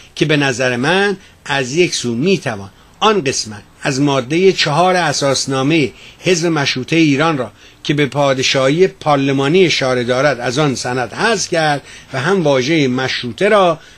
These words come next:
از نام آن حزب بیرون گذاشت، بی آنکه هیچ اتفاق تقلیل دهنده‌ای رخ داده باشد.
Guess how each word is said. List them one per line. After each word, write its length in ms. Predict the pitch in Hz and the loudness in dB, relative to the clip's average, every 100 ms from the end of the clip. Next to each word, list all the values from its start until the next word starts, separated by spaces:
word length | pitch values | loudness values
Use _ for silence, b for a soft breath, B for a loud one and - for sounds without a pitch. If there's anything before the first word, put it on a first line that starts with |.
| B | B
از 220 | 143 123 | -4 0
نام 260 | 156 147 135 | 0 0 0
آن 180 | 120 | -2
حزب 440 | 117 147 127 98 95 | -2 0 0 -4 -6
بیرون 340 | 120 123 156 | -2 2 2
گذاشت، 400 | 117 104 113 104 B B - | 0 -4 -6 -8 B B -16
بی 220 | 131 123 | -8 -8
آنکه 340 | 123 165 147 127 | 0 0 2 0
هیچ 400 | 139 143 - - | 0 -2 -4 -8
اتفاق 600 | 120 - 117 160 151 101 101 B B _ | -8 -8 -4 2 2 0 -12 B B _
تقلیل 640 | - 139 120 127 123 120 | -6 -6 -4 -4 -2 -4
دهنده‌ای 560 | 110 120 120 117 170 202 | -4 -4 -4 0 2 4
رخ 240 | 190 170 | 2 0
داده 240 | - 107 98 | -4 -8 -10
باشد. 380 | 98 - - | -14 -16 -16